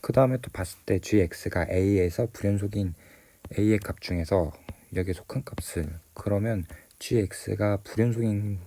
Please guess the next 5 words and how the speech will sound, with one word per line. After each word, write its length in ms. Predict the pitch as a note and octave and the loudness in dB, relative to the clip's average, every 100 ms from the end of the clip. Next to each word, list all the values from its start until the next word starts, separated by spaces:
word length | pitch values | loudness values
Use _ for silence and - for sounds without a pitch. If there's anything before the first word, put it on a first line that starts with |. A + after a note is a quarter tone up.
| - | -2
부분을 320 | F#2 F#2 F2+ | -2 0 -2
찾아야 280 | F2 A2+ A2 | -2 0 0
되는데, 460 | E2+ E2 F2 F2+ - - - _ - - - | 0 -4 -4 -4 -6 -14 -18 _ -20 -20 -14
절대값 600 | - G#2+ G#2 A#2+ - C#3 - | -2 0 2 0 2 0 0
F 400 | G#2+ - - G#2+ | -6 -4 0 0